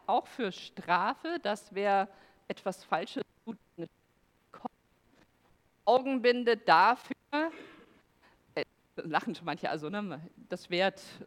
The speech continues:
soll ja auf Strafe hindeuten, aber wir hoffen, dass es nicht eingesetzt wird bei der Strafe dann. Die Augenbinde,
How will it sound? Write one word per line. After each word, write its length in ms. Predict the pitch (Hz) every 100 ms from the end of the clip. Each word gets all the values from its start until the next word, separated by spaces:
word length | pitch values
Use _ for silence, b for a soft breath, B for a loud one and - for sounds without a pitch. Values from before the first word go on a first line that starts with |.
| -
soll 260 | - 165 - _ 202 -
ja 120 | 160
auf 120 | 196
Strafe 360 | - 202 254 196
hindeuten, 560 | 240 240 170 170 220
aber 180 | 131 180
wir 140 | 170 196
hoffen, 240 | 190 202
dass 120 | 165
es 120 | 170
nicht 200 | 165 -
eingesetzt 520 | 151 170 147 131 - 156
wird 100 | 156
bei 140 | 117
der 140 | 135
Strafe 420 | 139 - 139 - 190
dann. 240 | 226 294 B B B B -
Die 100 | -
Augenbinde, 1000 | 202 277 330 254 254 262 247 254 262 262